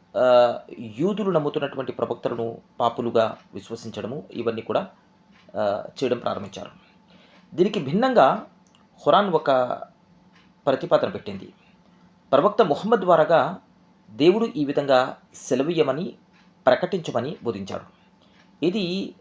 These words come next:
జాతుల మధ్య ఉన్నటువంటి వైరుధ్యాలను దూరం చేసేటువంటి ఒక అత్యద్భుతమైనటువంటి ప్రకటన. దీన్ని మనం గమనిస్తే, ఖురాన్లో ఆరవ అధ్యాయము, ఆ, ఎనభై నాలుగవ వాక్యం నుండి మనకు స్పష్టంగా దీని గురించి ఒక సూచన లభిస్తుంది.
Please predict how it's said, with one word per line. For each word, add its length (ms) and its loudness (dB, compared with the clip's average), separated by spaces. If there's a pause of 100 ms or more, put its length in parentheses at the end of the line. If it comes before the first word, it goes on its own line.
(220)
జాతుల 380 2
మధ్య 260 0
ఉన్నటువంటి 500 -4
వైరుధ్యాలను 840 0 (100)
దూరం 360 0
చేసేటువంటి 420 -8
ఒక 120 -6
అత్యద్భుతమైనటువంటి 840 -6
ప్రకటన. 500 -6 (840)
దీన్ని 180 0
మనం 160 4
గమనిస్తే, 460 -2 (520)
ఖురాన్లో 520 4 (120)
ఆరవ 240 2
అధ్యాయము, 540 -4 (560)
ఆ, 300 6
ఎనభై 260 2
నాలుగవ 360 6
వాక్యం 360 2
నుండి 180 -6
మనకు 240 -6
స్పష్టంగా 400 -8
దీని 200 -4
గురించి 600 -10
ఒక 400 -4 (120)
సూచన 340 -2
లభిస్తుంది. 460 -8